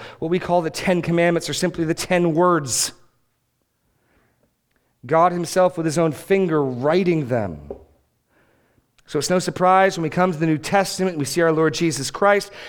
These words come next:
He doesn't treat the Old Testament simply as the message is roughly what God wanted. He goes even further than words. He goes even further than letters. We saw a few weeks ago, he goes to parts of letters, jots and tittles. In Luke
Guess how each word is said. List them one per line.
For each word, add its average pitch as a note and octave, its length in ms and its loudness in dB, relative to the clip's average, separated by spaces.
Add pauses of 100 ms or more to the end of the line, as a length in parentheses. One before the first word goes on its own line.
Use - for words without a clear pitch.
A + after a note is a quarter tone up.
(200)
He A3+ 220 2
doesn't G#3 320 0
treat - 540 -6
the E3 80 -4
Old F3+ 220 2
Testament F3+ 420 -2
simply F3+ 380 0
as E3+ 100 -2
the D#3 100 -6
message C#3+ 760 -4
is C3+ 240 -8
roughly C#3+ 440 -2
what C3 100 -2
God C3+ 240 2
wanted. C#3 320 -2 (240)
He B3 160 0
goes A#3+ 220 2
even F3+ 160 2
further G3+ 300 2
than D#3 180 0
words. G3 340 2 (680)
He A3 160 0
goes C4+ 220 2
even A3 160 0
further G#3 340 2
than E3+ 180 0
letters. G3+ 500 4 (180)
We G#3+ 180 0
saw G3+ 300 4
a F#3+ 40 2
few G3 180 -6
weeks F#3+ 240 -2
ago, F#3+ 100 0
he A3 140 -4
goes A#3 240 2
to A#3+ 100 -4
parts - 540 -2
of F3+ 120 -4
letters, D3 380 0
jots A3 420 2 (280)
and G3+ 140 -2
tittles. B3 520 2 (400)
In F3+ 140 2
Luke A3 280 0